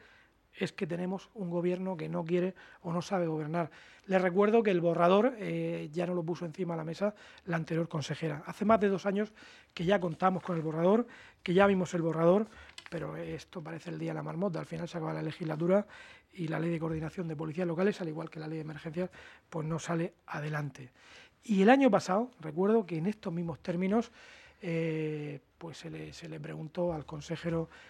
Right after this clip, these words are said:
eh, al consejero de, de Presidencia, nos dijo que estaba en el, en el ces, en diciembre nos dijo que la Ley de Coordinación de Policías Locales está en el ces. En julio creo recordar que yo mismo le hice una, una interpelación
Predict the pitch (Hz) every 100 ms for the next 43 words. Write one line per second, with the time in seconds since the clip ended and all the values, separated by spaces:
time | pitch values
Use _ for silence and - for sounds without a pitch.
0 | - - - 165 160 156 - 151 160 180
1 | 165 165 160 - - - 165 160 202 208
2 | 214 185 160 160 160 143 190 175 165 160
3 | 156 151 160 190 160 160 226 226 - -
4 | - - _ 156 147 180 170 160 165 160
5 | 156 156 151 170 165 156 160 156 185 160
6 | 160 160 165 - - - - 175 185 156
7 | 165 175 175 165 214 208 - - - 185
8 | - 233 240 220 202 214 208 185 185 214
9 | 202 - 185 175 170 185 196 196 180 185
10 | - 180 175 175 196 180 175 165 165 -
11 | 165 160 208 190